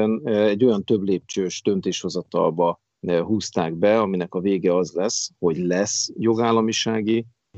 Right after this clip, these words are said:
vizsgálat, lesz jogállamisági szankcionálás, sőt az Európai Parlament mai határozatába, és emlékszem, hogy ezt még, két évvel ezelőtt, másfél évvel ezelőtt én rakadtam bele, ott harcoltam érte,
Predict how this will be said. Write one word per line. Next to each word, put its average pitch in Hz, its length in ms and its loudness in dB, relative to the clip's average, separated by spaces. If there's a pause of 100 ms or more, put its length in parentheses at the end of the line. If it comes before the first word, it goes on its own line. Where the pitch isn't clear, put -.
(120)
vizsgálat, 98 680 2 (240)
lesz 90 440 -2
jogállamisági 107 1080 0 (280)
szankcionálás, 107 1120 2
sőt 101 340 -2
az 95 120 -2
Európai 90 520 2
Parlament 85 520 0
mai 95 300 -2
határozatába, 95 920 -2 (140)
és - 160 -4
emlékszem, 95 420 0
hogy 82 140 -4
ezt 82 180 -2
még, 82 540 0
két 107 280 2
évvel 82 220 0
ezelőtt, 80 360 -2
másfél 87 380 -2
évvel 78 120 2
ezelőtt 78 360 -2
én 95 340 4
rakadtam 78 760 -2
bele, 80 220 2
ott 80 140 0
harcoltam 76 680 -4
érte, 110 500 0